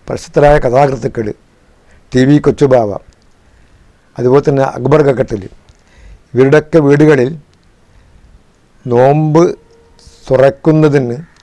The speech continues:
മിക്ക അവസരങ്ങളിലും ഞങ്ങൾ പോകാറുണ്ട്, കുടുംബസമേതം പോകാറുള്ളത്. ആ നോമ്പ് കാലത്ത് ഞങ്ങളുടെ ഏറ്റവും വലിയ ആഹ്ലാദങ്ങളൊന്നായിരുന്നു അവരുടെ വീട്ടിൽ പോകുക എന്ന് പറഞ്ഞത്. കാരണം അ-, അത്തരത്തിലുള്ളൊരു വലിയൊരു സൗഹൃദം അക്കാലത്തുണ്ടായിരുന്നു. ഇപ്പോഴ-, ഇപ്പോൾ യഥാർത്ഥത്തിൽ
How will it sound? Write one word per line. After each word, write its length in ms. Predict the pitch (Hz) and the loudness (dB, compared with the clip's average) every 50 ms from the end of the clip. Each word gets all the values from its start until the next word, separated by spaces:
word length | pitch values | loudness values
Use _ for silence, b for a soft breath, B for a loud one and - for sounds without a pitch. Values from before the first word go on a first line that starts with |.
| b b b b b b b b b b b b - _ _ _ _ - | b b b b b b b b b b b b -20 _ _ _ _ -6
മിക്ക 260 | 123 117 - _ - 165 156 | -6 -6 -6 _ 0 0 0
അവസരങ്ങളിലും 560 | 143 127 - 151 151 156 151 151 147 143 147 151 | 0 0 0 0 0 2 2 2 0 0 -2 -2
ഞങ്ങൾ 160 | 147 143 143 135 120 | 0 0 0 0 2
പോകാറുണ്ട്, 380 | 135 131 131 127 120 110 95 - - - - - - | 2 2 2 2 0 -2 -6 -10 -14 -18 -12 -8 -4
കുടുംബസമേതം 460 | 131 131 139 143 131 147 147 139 131 120 | -2 -2 -2 -2 0 0 2 2 2 2
പോകാറുള്ളത്. 360 | 123 123 120 113 110 104 95 - _ _ - 143 | 0 0 -2 -2 -4 -8 -12 -14 _ _ -2 0
ആ 20 | 143 156 156 143 | 0 0 0 0
നോമ്പ് 260 | 139 143 147 151 170 170 | 0 0 0 2 4 4
കാലത്ത് 380 | 170 165 165 165 143 - - 165 202 - b b b b b b b b _ - | 4 4 4 2 0 -2 -4 -8 -8 -10 b b b b b b b b _ -4
ഞങ്ങളുടെ 260 | 127 135 156 151 151 151 | -2 0 2 2 2 0
ഏറ്റവും 200 | 151 - 165 165 | 0 0 0 0
വലിയ 120 | 165 151 147 139 | 2 2 2 0
ആഹ്ലാദങ്ങളൊന്നായിരുന്നു 840 | 139 127 123 151 160 160 165 160 165 156 151 151 151 147 143 143 143 143 | 0 0 0 2 2 2 2 2 0 0 2 2 2 2 2 0 0 -2
അവരുടെ 160 | 147 143 139 139 | 0 0 0 0
വീട്ടിൽ 180 | 143 147 156 151 165 | 0 0 0 -2 -2
പോകുക 140 | 151 147 139 | 0 0 0
എന്ന് 100 | 135 131 | 0 -2
പറഞ്ഞത്. 240 | 127 120 113 107 - - b b b b b b b b b b b - | -4 -6 -8 -10 -12 -16 b b b b b b b b b b b -4
കാരണം 240 | 135 131 143 151 170 - - - _ _ _ _ - | -2 0 0 -2 -4 -8 -14 -20 _ _ _ _ -12
അ-, 140 | 120 123 - - 123 | -12 -12 -10 -8 -8
അത്തരത്തിലുള്ളൊരു 760 | 120 - - 180 180 180 170 151 - 185 175 180 180 180 170 165 | -8 -2 0 2 2 2 2 0 0 0 2 2 2 2 2 0
വലിയൊരു 400 | 160 160 165 170 180 185 165 - - | 0 0 0 2 2 2 2 2 0
സൗഹൃദം 380 | - - 147 165 156 151 160 160 175 b b b b b b _ - | 0 0 -2 -4 -4 -4 -6 -6 -8 b b b b b b _ 0
അക്കാലത്തുണ്ടായിരുന്നു. 760 | 135 156 156 156 131 143 139 139 147 143 139 120 107 92 87 - - | 2 2 4 2 2 0 2 2 4 4 2 0 -2 -8 -12 -16 -8
ഇപ്പോഴ-, 260 | - - 156 160 156 - - 185 - 123 | -2 0 0 0 0 -4 -10 -12 -12 -6
ഇപ്പോൾ 220 | - 160 170 170 170 - b b b b - | -2 0 0 0 0 -2 b b b b -2
യഥാർത്ഥത്തിൽ 500 | 131 147 160 - - 180 - 180 175 | 0 0 0 0 0 -2 -2 -2 -2